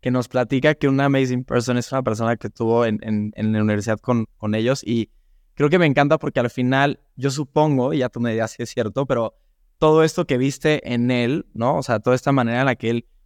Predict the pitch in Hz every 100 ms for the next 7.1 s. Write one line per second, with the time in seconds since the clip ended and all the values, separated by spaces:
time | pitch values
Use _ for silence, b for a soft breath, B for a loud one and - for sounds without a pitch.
0 | _ 135 123 123 127 147 139 120 110 113
1 | 123 113 127 113 117 117 120 113 110 120
2 | 127 117 117 123 135 110 127 131 113 110
3 | 135 - _ _ - 127 160 160 160 151
4 | 131 - 123 131 127 131 123 123 120 117
5 | 110 - 123 120 110 110 113 - 107 101
6 | 104 107 104 104 117 139 113 104 120 120